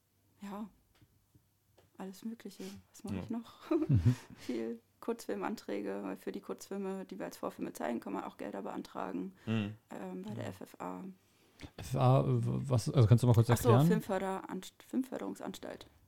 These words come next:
Speaker 3: Okay,
Speaker 1: Genau,
Speaker 3: okay.
Speaker 1: das ist deutschlandweit.
Speaker 3: Bundesweit, ja, okay.
Speaker 1: Genau,
Speaker 2: Okay.
Speaker 1: ja.
Speaker 2: Also falls, äh, falls gerade irgendwer zuhört und, äh, die Pupille interessant findet, auch als, als Zuschauerin, äh, aber auch gerne mitmachen würde, einfach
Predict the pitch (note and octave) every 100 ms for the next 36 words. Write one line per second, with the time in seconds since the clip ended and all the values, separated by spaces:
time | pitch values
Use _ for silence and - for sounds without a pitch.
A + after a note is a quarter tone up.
0 | - B2 A#2+ A2 F#2 F2+ - G#2 A#2+ -
1 | F3+ - - - - A2+ G#2 A2+ G#2 G2+
2 | G2+ A2 - G2+ - - - - - -
3 | - - - _ _ - - - - -
4 | A#2 G2 G#2+ - - G2+ G2 A2 G2+ A2
5 | G2 A2 G2 - G2+ A2+ C#3+ - G#2 G2+
6 | - G2+ G2+ G2 G2 - G2 G2+ A2 G2
7 | G2+ - F#2+ - A#2 G2 G#2 G2+ - -
8 | G2+ - - A#2+ A#2+ A#2 A2+ C#3 D#3 -
9 | G#2 F#2+ - G2 G2 G2+ G2+ F#2+ F#2 F2+
10 | G2 A2+ G#2 A2 G#2+ C#3+ E3+ G2 A2 -